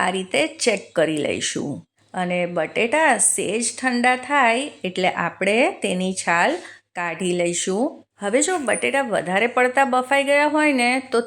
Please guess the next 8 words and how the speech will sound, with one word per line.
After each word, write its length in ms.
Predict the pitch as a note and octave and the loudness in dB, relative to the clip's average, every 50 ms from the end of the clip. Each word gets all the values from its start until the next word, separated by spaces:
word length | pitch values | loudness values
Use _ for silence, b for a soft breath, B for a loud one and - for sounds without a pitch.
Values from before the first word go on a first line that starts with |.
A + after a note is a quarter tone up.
| - - | 2 2
તમે 320 | F3+ E3 F3+ F#3+ A3 A#3+ A#3 A#3+ | 2 2 4 2 2 2 2 0
તેને 240 | A3 G#3 G#3 A3 A3+ A3+ - | 0 2 2 0 0 0 -4
ફ્રીઝમાં 760 | G#3 F#3+ F#3+ F#3+ F#3 - G3 G#3 G3 F#3 F#3+ G#3+ B3+ D4+ D4+ B B B B B B B B B _ - | -4 -2 0 0 0 -2 -2 0 0 2 2 2 2 0 -2 B B B B B B B B B _ -2
પંદર 340 | G3 F#3 F#3+ G3 G3+ G#3+ G#3+ G#3+ G#3+ G3+ | -2 0 2 4 6 6 6 6 4 0
મિનિટ 360 | G3+ G3+ G#3+ A3 A3 A3 G#3+ G#3 | -2 0 0 0 0 -2 0 2
માટે 240 | G3 F3+ F3 G#3 G#3+ G#3+ G#3+ G3 | 2 2 4 4 2 2 4 2
રાખી 360 | E3 D#3+ D#3+ - - A3 A3 G3 F#3+ | 0 0 0 -2 -2 -2 2 4 4
દો, 100 | F#3 G3 | 6 6